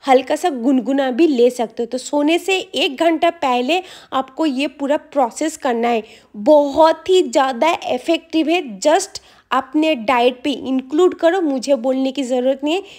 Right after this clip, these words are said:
रिजल्ट आपको खुद ही मिल जाएगा। तो इसको सोने से पहले आप ले लो। और हाँ गाइस, कड़ी पत्ता कोशिश करें कि ये फ्रेश लिया करें, ड्राई ना ले।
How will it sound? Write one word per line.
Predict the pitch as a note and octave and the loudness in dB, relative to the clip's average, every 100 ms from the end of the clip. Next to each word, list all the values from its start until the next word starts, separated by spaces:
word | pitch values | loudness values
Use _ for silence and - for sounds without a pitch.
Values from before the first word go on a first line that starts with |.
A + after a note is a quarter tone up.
| - | -8
रिजल्ट | A#3+ B3 B3+ C#4+ C#4 | 0 2 2 0 -2
आपको | B3+ B3 D#4+ | -6 -6 -10
खुद | - C4 A3+ | -6 -4 2
ही | D#4 | 2
मिल | C4+ A#3 | 2 0
जाएगा। | A#3 A3 G#3+ G#3 - - - | -2 -2 -4 -10 -16 -20 -6
तो | D4+ | -4
इसको | D#4+ - C4+ - E4+ | -4 -6 -8 -4 -4
सोने | - C#4 C4+ | -2 0 0
से | C4+ D#4 | -2 -6
पहले | D4+ B3 B3 C#4+ | -2 -4 -2 -2
आप | C#4 C#4+ | -2 -2
ले | E4+ | 0
लो। | E4+ F4 | 2 2
और | F4 | 0
हाँ | F#4+ D4 E4+ F#4+ D4+ | -2 -2 0 0 2
गाइस, | C#4 A#3+ A3+ A3+ _ _ | 2 2 0 -6 _ _
कड़ी | C4 C#4+ E4+ | -4 -2 -2
पत्ता | F#4 F4+ G4 | -4 -2 -4
कोशिश | F#4+ C#4+ C#4 F4+ F#4 | -2 -2 0 -2 -4
करें | - D4+ E4 | -2 -2 -2
कि | E4 E4+ | -4 -4
ये | G#4 | -4
फ्रेश | G#4 - D4 C#4+ D#4+ D4 | -8 -10 -4 -4 -4 -4
लिया | C4+ A3+ | -2 -2
करें, | A3+ A3 G#3+ G3+ | -2 -4 -4 -4
ड्राई | B3+ B3+ D4 | 0 2 2
ना | D#4 A3+ | 0 0
ले। | G#3+ G3 | -2 -4